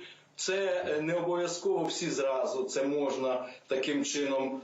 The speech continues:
зберегти дієздатність Верховної Ради. Іншим чином, міжсесійні, е, періоди, під час вихідних. Е, це є, е,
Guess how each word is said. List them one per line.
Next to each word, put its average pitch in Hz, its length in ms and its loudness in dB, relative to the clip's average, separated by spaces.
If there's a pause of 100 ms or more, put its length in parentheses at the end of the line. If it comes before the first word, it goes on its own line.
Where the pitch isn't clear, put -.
(120)
зберегти 135 800 0
дієздатність 135 800 0
Верховної 131 540 0
Ради. 135 480 0 (240)
Іншим 190 560 0
чином, 135 400 0
міжсесійні, 147 1400 0 (380)
е, 135 640 2
періоди, 147 800 0 (480)
під 196 200 2
час 214 320 0
вихідних. 156 840 0 (260)
Е, 135 220 0 (100)
це 214 500 0
є, 214 280 0
е, 175 400 0